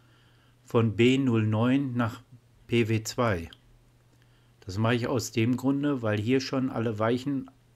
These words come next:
eingetragen sind und wir die dann einfach nur noch erweitern müssen. Also B null neun nach P W zwei und die kopieren wir uns jetzt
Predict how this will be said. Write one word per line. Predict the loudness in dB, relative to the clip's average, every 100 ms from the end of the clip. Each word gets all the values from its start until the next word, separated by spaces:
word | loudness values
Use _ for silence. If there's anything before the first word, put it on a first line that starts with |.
| _
eingetragen | 0 2 0 -2 -4 -2 -2
sind | -2 -2 -2 -6 -16 _ _ _ _ _ _ _ _ _ -4
und | 0
wir | 2 0
die | 0 0
dann | 0 0
einfach | -2 0 -2 0
nur | 0
noch | 0 -2
erweitern | -4 0 2 2 0 -2
müssen. | -4 -6 -10 -12 -20 _ _ _ _ _ _ _
Also | -2 -2 -2 -8 -12 _ _ _ _ _ _ 0
B | 2
null | 2 2 0
neun | 0 0 0 -2 -8 _ _ _ _ _ _ _ _ _ _ _ _ _ _ _
nach | -6 -6
P | -2 -2
W | 0 -4
zwei | -6 -4 -2 -2 -2 -8 _ _ _ _ _ _ _ _
und | -4 -2
die | -4
kopieren | -4 -6 -4 0 2 2
wir | -2 -2
uns | -4 -4
jetzt | -2 -2 -4 -10